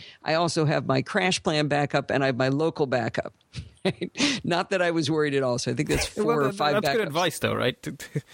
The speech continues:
Speaker 1: Yeah, if it's something you really care about, right? So, uh, I, I put that stuff out on this external drive, made a little separate library. I opened that in Photos, and it preserved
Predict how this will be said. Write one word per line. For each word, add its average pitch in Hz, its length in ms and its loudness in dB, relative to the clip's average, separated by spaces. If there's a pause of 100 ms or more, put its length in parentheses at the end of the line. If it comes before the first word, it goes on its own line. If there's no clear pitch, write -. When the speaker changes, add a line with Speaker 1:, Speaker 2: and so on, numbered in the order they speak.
(500)
Speaker 1:
Yeah, - 520 0 (100)
if 175 220 2
it's 165 100 2
something - 160 2
you 233 140 -2
really 254 220 -2
care - 260 0
about, 160 320 0
right? 175 280 0 (400)
So, 196 340 0
uh, 185 340 2
I, 180 180 2 (140)
I 185 80 2
put 226 240 -2
that 202 160 -2
stuff - 260 -2
out 180 140 2
on 180 100 2
this 180 160 2
external 185 420 0
drive, 143 280 0
made 147 120 2
a 147 140 -2
little 156 220 0
separate 160 340 0
library. 135 460 0
I - 20 2
opened 165 300 -2
that 165 160 0
in 165 100 0
Photos, 143 640 0
and 139 380 0 (100)
it 147 160 0 (520)
preserved 139 500 0